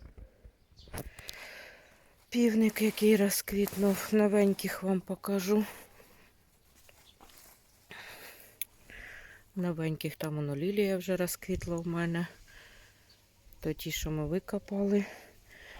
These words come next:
І ось отакий приїжджала Ксюха. Також її откопала, такі гарні, дивіться. Такі накопала їй півників,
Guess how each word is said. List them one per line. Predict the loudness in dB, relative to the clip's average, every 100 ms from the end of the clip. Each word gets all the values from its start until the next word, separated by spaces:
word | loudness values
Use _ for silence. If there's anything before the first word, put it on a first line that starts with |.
| -8 0
І | 2
ось | 2 2
отакий | 0 2 0 2 0 -2
приїжджала | -4 0 0 0 0 -2
Ксюха. | -4 -6 0 0 0 -14 -20 -20 -18 -16 -18 -20 -20 -20 -20 -6
Також | 0 0 0 -2
її | 0 0
откопала, | 0 -6 -8 -4 -4 -4
такі | -6 -8 -6
гарні, | -4 -2 -2 -4 -4
дивіться. | -6 -8 -10 -18 -20 -20 _ -20 _ -20 -20 -20 -20 _ _ -20 -20 -20 -20 -20 -20 -16 -12 -12 -14 -18 -10
Такі | -8 -4 -6 -6 -16 -14 -14 -8 -2
накопала | -2 0 2 4 4 4
їй | 2 2 2 2 2 0 -8 -10 -6 -8 -6 -10 -8 -8 -4
півників, | 0 2 2 0 0 -4